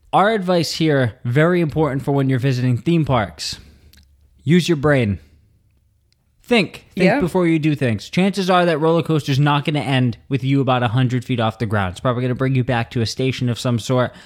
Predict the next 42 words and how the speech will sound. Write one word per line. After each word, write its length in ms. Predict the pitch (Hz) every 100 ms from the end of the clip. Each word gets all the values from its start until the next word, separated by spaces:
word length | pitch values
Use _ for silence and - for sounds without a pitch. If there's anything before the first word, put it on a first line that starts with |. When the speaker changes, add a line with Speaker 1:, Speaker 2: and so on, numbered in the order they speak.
| - 127
Speaker 1:
I 60 |
imagine 360 | 131 131 127 123
that 140 | 123
there'll 120 | 123
be 120 | 120 113
a 40 |
team 280 | - 143 135
member 400 | 120 113 113 104 - - _ _
coming 260 | - 139 120
by 200 | 123 120
to 80 | 117
let 200 | 117 101
you 180 | 117 92
off 280 | 110 -
the 100 | 113
ride. 260 | 101 98 101
Holly, 220 | 127 131
would 120 | 127
you 120 | 127 131
agree? 320 | 135 139 131 - _ _ _ _ _ _ _ -
Speaker 2:
Yeah, 180 | 180 - _ _ _
definitely. 400 | 170 185 92 - - _ _ _ _ _ _ _ _ _ -
Speaker 1:
All 80 | 127
right, 160 | 113
so 80 | 139
that 120 | 170
one's 160 | 180 -
simple. 360 | 143 131 107 - -
Use 180 | 143 131
your 80 |
brain. 260 | 113 107 92 _ - _ _ _ _ _ -
This 180 | 127
next 320 | 175 220 - 147
one 280 | 131 117 -
is 140 | 147
a 80 | 139
personal 440 | 131 127 120 113 107
favorite 380 | 151 151 127 117
of 100 | 107
mine. 340 | 101 87 85 _ _ _ _ -
In 400 | 156 151 147 - _ _ _
the 720 | 120 127 139 139 135 131 131